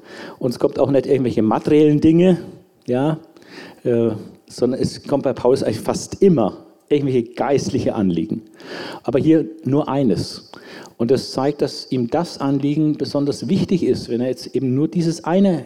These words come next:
Gebetsanliegen praktisch vorbringt. Was ist dieses Gebetsanliegen? „Dass eure Liebe noch mehr und mehr überströme.“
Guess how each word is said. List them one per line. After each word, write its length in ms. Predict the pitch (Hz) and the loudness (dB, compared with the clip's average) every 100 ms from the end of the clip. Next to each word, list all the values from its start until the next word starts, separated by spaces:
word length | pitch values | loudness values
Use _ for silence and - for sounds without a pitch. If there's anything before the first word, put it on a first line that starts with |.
| - | -6
Gebetsanliegen 800 | - 160 151 - 127 123 123 123 | -2 2 2 0 0 2 2 2
praktisch 280 | 120 113 120 | -2 -2 -4
vorbringt. 720 | - 110 101 - 82 85 - - - - - - | 2 2 4 0 -2 -2 -10 -16 -14 -14 -6 -2
Was 180 | 160 | 2
ist 140 | - - | 2 2
dieses 180 | 127 - | 2 0
Gebetsanliegen? 840 | 139 127 120 110 101 92 101 - - - - - - - - - - - - _ _ - - | 2 2 0 0 2 2 0 -4 -18 -20 -18 -16 -14 -16 -18 -20 -20 -20 -20 _ _ -12 0
„Dass 440 | 190 - - - | 0 0 -6 4
eure 240 | 175 160 151 | 6 6 4
Liebe 420 | 165 226 254 233 | 4 4 4 6
noch 340 | 185 - - | 4 2 -2
mehr 540 | 143 165 220 262 269 269 - | 2 4 4 4 0 -4 -2
und 280 | 147 113 | -2 0
mehr 560 | 139 160 190 226 247 233 - - _ _ _ _ _ | 2 4 4 4 2 -2 -4 -18 _ _ _ _ _
überströme.“ 1040 | 196 214 185 - - - 139 143 143 113 | 2 4 4 2 -6 0 4 6 6 4